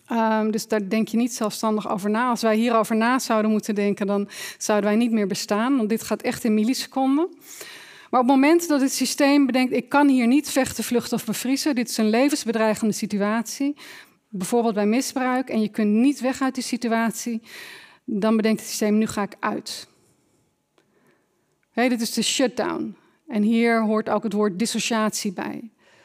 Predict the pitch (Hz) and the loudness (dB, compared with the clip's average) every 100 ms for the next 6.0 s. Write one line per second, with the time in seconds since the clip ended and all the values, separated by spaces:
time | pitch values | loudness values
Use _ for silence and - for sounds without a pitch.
0 | _ _ - _ 208 208 - 190 214 214 | _ _ -20 _ -4 -2 -4 -4 -4 0
1 | 226 254 285 269 240 220 214 220 254 - | 2 4 2 2 0 0 2 2 2 0
2 | - 254 - - 226 214 214 - 302 269 | -2 -2 -2 -2 0 0 -2 -2 2 2
3 | 285 - 294 - 269 262 226 208 196 262 | 0 -2 -4 0 2 2 2 0 2 0
4 | 262 226 214 214 214 233 254 - - 226 | 0 0 -2 0 0 2 0 -4 -4 -4
5 | - 208 - - - 262 370 403 - - | -2 -6 -6 -8 -6 -2 -2 -4 -10 -16